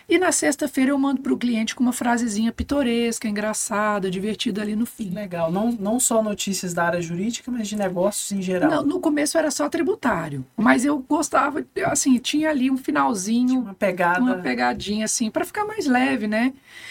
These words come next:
Speaker 1: E isso cresceu de tal forma que virou um produto que nós vendemos depois.
Speaker 2: Que legal.
Speaker 1: Que,
Speaker 2: Que
Speaker 1: que nós
Speaker 2: bacana.
Speaker 1: vendemos.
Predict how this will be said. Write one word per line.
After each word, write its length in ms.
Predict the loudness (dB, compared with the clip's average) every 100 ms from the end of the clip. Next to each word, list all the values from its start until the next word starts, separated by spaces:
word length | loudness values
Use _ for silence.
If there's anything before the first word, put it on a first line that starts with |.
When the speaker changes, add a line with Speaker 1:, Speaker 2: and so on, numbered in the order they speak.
| -16 -2
Speaker 1:
E 180 | 4 6
isso 340 | 6 4 -2 -2
cresceu 720 | 0 2 2 0 2 2 2
de 100 | -2
tal 180 | -2 -2
forma 220 | 0 0
que 80 | 0
virou 220 | -2 -2
um 20 | -2
produto 520 | 0 2 2 0 2
que 80 | 2
nós 260 | 2 2
vendemos 560 | -2 0 0 -2 -6 -4
depois. 640 | -4 -4 -8 -6 -6 -6
Speaker 2:
Que 100 | -4
legal. 480 | -4 -4 -6 -6 -10 -10
Speaker 1:
Que, 140 | -6 -6
Speaker 2:
Que 160 | -4
Speaker 1:
que 40 | 0
nós 320 | 0 0 0
Speaker 2:
bacana. 60 | 2
Speaker 1:
vendemos. 680 | 2 0 -2 -4 -6 -10